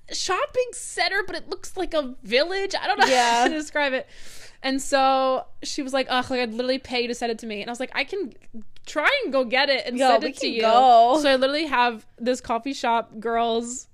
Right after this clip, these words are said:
Speaker 1: contact information. <laughs> So I need to go to Feathers Village
Speaker 2: Should we go?
Speaker 1: and look for that scarf and try and send it to her.
Speaker 2: Should we?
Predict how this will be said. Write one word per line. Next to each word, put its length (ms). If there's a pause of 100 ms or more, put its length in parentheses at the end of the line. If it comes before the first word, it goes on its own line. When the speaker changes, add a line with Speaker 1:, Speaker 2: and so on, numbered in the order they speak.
Speaker 1:
contact 360
information. 760
<laughs> 40
So 260
I 60
need 80
to 60
go 100
to 80
Feathers 400
Village 260
Speaker 2:
Should 80
we 80
go? 300 (180)
Speaker 1:
and 180
look 160
for 100
that 160
scarf 920 (220)
and 140
try 160
and 100
send 200
it 100
to 140
her. 360 (100)
Speaker 2:
Should 220
we? 180